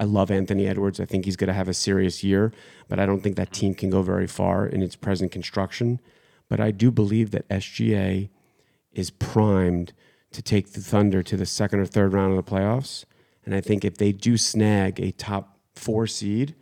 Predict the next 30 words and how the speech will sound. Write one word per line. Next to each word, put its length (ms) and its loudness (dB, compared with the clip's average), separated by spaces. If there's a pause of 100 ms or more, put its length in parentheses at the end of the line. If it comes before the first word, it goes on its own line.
(380)
I 140 2
think 240 0
that 120 -2
S 200 0
G 200 0
A 160 2
wins 280 0
the 120 -2
M 140 0
V 140 -4
P. 360 -2 (340)
I 60 -4
think, 300 -2 (500)
you 140 -2
know, 180 4
you 160 0
hear 280 -2
all 100 0
this 160 -6
stuff 240 -6
about 320 -6
yourself, 560 -6
and 120 -4
at 100 -4
some 160 0
point 260 2
you 60 2
have 120 -2
to 80 -8
decide, 480 -4